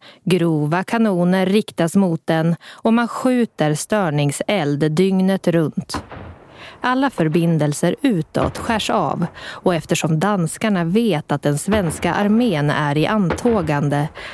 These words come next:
anläggs även värn utåt. Det är alltså en ring inåt och en ring utåt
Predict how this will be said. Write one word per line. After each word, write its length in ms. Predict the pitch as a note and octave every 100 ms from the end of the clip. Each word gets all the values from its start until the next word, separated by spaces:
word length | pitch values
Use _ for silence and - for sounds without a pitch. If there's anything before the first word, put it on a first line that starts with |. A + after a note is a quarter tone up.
| -
anläggs 680 | - G3+ D#3+ D#3 D#3+ D#3 - -
även 420 | F#3+ D3 D3+ D#3+
värn 420 | F3+ G3 D3 D3+
utåt. 720 | D3+ G3+ - - - - - - - - - - - - - -
Det 320 | C4 A#3 C4
är 80 | -
alltså 340 | D#3+ D3 -
en 260 | D#3 F3+ F3+
ring 280 | A#3 B3 A#3+
inåt 560 | E3+ D#3 D#3 E3+ - -
och 140 | A#3 A3+
en 180 | G3+ F#3+
ring 320 | A#3+ E3 D3
utåt 680 | A#3 G#3 - - - -